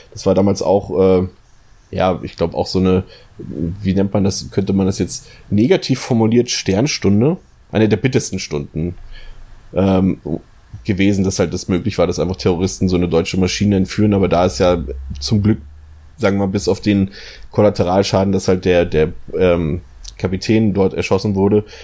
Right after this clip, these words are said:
ähm, ist ja eigentlich alles gut gegangen. Ähm, die Frage, die sich natürlich hier auch für die Zuhörer stellt, die jetzt nicht so mit diesem Fall vertraut sind, warum ausgerechnet Hans-Martin Schleyer? Dominik, du hast dich ein bisschen, äh, mit der Person beschäftigt.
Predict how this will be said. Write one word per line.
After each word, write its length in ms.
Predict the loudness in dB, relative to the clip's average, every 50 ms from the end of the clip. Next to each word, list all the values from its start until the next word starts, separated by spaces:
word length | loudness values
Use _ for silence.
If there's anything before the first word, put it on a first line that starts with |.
| -20 -8 0
ähm, 260 | 2 4 4 4 2
ist 140 | 0 -2 -2
ja 80 | 0 0
eigentlich 300 | 0 -2 -2 -2 -2 0
alles 200 | 0 0 -2 -2
gut 220 | -2 -2 -2 0
gegangen. 460 | -2 -2 0 0 0 0 0 -2 -4 -8 -16 -20 -20 -20 -8 -2
Ähm, 500 | 2 4 4 4 4 4 2 2 0 -2 -6 _ _ _ _ _ _ -8
die 60 | -6
Frage, 340 | -2 0 2 2 2 2 0
die 120 | -4 -6
sich 180 | -6 -6 -2 -2
natürlich 400 | -2 0 0 0 0 0 -2 -2
hier 400 | 0 2 4 4 4 4 2 -2 -6 -2
auch 160 | -2 -2 -2
für 160 | -2 -2 -2
die 140 | -2 -2 -2
Zuhörer 560 | -4 -2 0 0 2 4 4 2 2 2 0
stellt, 600 | 0 -2 -2 0 2 4 4 2 0 -2 -6 -4
die 60 | -2 0
jetzt 220 | 0 0 0 -2
nicht 160 | -2 -2 0
so 100 | 0 0
mit 140 | 2 2 0
diesem 220 | 0 0 -2 -2
Fall 200 | -2 0 0 0
vertraut 640 | -2 -2 -6 -8 -8 -4 -2 0 2 2 2 0 -4
sind, 380 | -4 -2 0 2 2 0 -2 -6 -10 -20 -20 -20 -20 -20 -20 -8 -2
warum 360 | 0 0 2 2 2 0 0
ausgerechnet 800 | 2 2 2 0 0 -2 -2 -2 -2 0 0 -2 -4 -4 -4 -4
Hans-Martin 480 | -4 -4 -2 0 0 0 0 -2 -4
Schleyer? 540 | -4 -2 -2 0 2 2 2 0 0 -4 -8 -14 -18 -8 -4
Dominik, 300 | -2 0 2 0 0 2
du 100 | 2 0
hast 140 | 0 0 -2
dich 100 | -4 -4
ein 80 | -2
bisschen, 480 | -2 -2 -2 0 2 2 2 2 0 -2 -8 -14 -20 -20 -20 _ _ 0
äh, 240 | 4 6 6 6 4
mit 220 | 2 0 0 0
der 60 | 0
Person 420 | 0 0 0 0 2 2 2 2 2
beschäftigt. 760 | 0 0 -2 -2 -4 -4 -4 -4 -6 -6 -6 -8 -14 -14